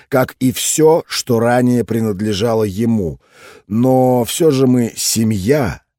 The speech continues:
и я позволил ему продолжать в нём жить. Мне было известно, что отец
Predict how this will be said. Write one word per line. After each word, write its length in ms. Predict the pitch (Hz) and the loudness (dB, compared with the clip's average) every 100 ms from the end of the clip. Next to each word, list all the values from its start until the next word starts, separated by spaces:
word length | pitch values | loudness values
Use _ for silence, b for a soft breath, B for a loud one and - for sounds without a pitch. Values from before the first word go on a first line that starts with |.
| _ - | _ -2
и 80 | 120 | 0
я 160 | 151 | 2
позволил 540 | 196 151 131 147 143 127 | 2 0 4 4 4 2
ему 280 | 113 123 | 2 0
продолжать 760 | 107 123 117 110 92 90 92 90 | 0 -2 0 0 0 -2 -4 -6
в 120 | 87 | -6
нём 260 | 101 95 92 | -4 -4 -4
жить. 520 | 85 76 - - _ _ _ _ - | -6 -8 -10 -20 _ _ _ _ -6
Мне 200 | 139 180 | 0 2
было 280 | 196 196 196 | 4 4 2
известно, 560 | 160 170 185 - 110 | 0 2 2 2 -2
что 260 | 101 - 113 | -6 -2 -2
отец 640 | 104 104 - 131 - - | -2 -6 -2 -2 -2 -12